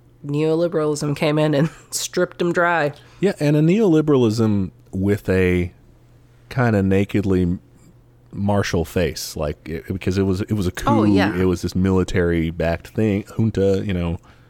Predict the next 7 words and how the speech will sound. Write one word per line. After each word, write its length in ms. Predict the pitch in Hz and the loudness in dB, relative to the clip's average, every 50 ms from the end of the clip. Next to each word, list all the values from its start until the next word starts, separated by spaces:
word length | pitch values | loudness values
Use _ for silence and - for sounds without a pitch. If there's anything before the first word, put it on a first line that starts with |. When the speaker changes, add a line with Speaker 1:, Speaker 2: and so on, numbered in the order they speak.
| _ - - _ _ _ _ _ _ _ - - - _ - _ _ _ _ _ _ _ _ - | _ -20 -20 _ _ _ _ _ _ _ -20 -20 -20 _ -20 _ _ _ _ _ _ _ _ -2
Speaker 2:
It 80 | 113 | 0
was 120 | 123 120 123 | 2 2 2
in 120 | 143 143 | 2 2
your 80 | 123 110 | 2 0
face. 480 | - 120 92 80 78 - - - - - | 2 2 0 0 0 -4 -8 -12 -10 -6
It 120 | - 87 85 | -6 -4 -2
was, 420 | 85 85 82 82 82 - - - | 0 0 0 0 -2 -4 -8 -12